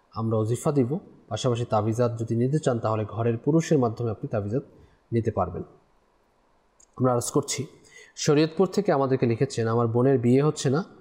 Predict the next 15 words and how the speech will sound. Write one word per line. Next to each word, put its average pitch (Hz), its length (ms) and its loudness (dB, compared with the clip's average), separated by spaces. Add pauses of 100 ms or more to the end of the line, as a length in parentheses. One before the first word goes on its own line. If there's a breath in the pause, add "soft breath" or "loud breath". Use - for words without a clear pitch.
(360 soft breath)
ঠিক 147 240 2
হয় 156 140 2
আবার 127 200 4
ভেঙে 117 280 2
যায়। 107 220 -2 (580 soft breath)
ইস্তেখারা 139 400 0
করতে 120 300 -2
চাই, 123 320 2 (600 soft breath)
আহ, 107 140 -2
মিলি 127 340 4
আক্তার 127 340 0
বিনতে 113 400 2
নাজমা 113 500 0
বেগম।" 90 300 -8 (1400 soft breath)
তো 98 400 2